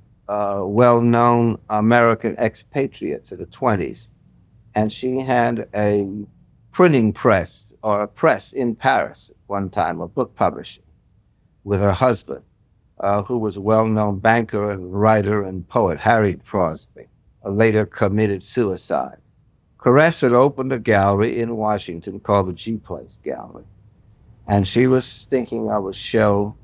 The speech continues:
doing a show of Negro artists. And she, uh, came by with, uh, Johnson, and she decided that she wanted to do a one-man show of my work. And, well, that was my really first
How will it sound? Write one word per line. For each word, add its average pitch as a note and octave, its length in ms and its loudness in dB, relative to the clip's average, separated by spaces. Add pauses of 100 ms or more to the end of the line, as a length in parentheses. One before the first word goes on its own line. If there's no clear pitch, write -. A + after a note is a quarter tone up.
(120)
doing G#2+ 260 -2
a G#2 40 0
show G2 280 0
of F2+ 100 -2
Negro F#2+ 560 -4 (440)
artists. - 480 0 (840)
And G#2+ 280 -2
she, B2+ 520 -2
uh, A#2+ 260 0
came B2 320 -2
by G2+ 320 0
with, G2 400 -8
uh, G#2 140 -4
Johnson, G2 580 -6 (760)
and G2 200 -4
she A#2 160 -2
decided G2 640 -2
that F#2 140 -4
she F#2 340 -6
wanted G2 320 -8
to F2+ 80 -10
do F#2+ 200 -6
a F#2 60 -2
one-man G2 560 2
show F2+ 280 -2
of F2 180 -4
my F#2 220 -6
work. C#2+ 320 -18 (1200)
And, G#2+ 420 2 (560)
well, B2 120 -4
that D3+ 160 4
was A#2+ 180 0
my B2 180 4
really C#3+ 500 4
first - 600 0